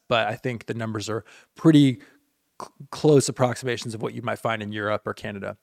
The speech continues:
So seventeen percent of all American adults are taking some sort of psychiatric drug at any given time. And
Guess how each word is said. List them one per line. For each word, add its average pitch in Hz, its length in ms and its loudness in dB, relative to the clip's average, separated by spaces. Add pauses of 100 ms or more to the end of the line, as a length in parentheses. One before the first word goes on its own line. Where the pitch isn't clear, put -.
(220)
So 143 260 0
seventeen 180 540 4
percent 127 340 -6
of 117 80 -6
all 110 80 0
American 113 400 -6
adults 107 540 -6 (280)
are 131 100 -8
taking 127 340 0
some 139 260 2
sort 123 260 4
of 113 60 -6
psychiatric 120 560 -4
drug 101 280 -4
at 110 40 -6
any 107 160 -6
given 101 200 -8
time. 98 320 -8
And 104 120 -10